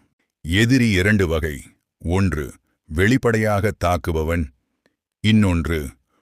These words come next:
உள்ளுக்குள்ளே விஷம் ஊற்றுபவன். உன் குடும்ப எதிரி இரண்டாவது வகை.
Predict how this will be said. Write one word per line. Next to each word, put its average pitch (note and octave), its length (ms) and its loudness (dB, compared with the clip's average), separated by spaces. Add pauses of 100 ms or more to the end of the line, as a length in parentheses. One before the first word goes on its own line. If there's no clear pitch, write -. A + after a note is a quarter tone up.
(140)
உள்ளுக்குள்ளே G#2 600 0
விஷம் G2 400 0
ஊற்றுபவன். F#2 600 -2 (300)
உன் F2+ 260 0
குடும்ப A#2+ 440 2
எதிரி F2+ 400 0
இரண்டாவது F2+ 540 0
வகை. D2+ 260 -6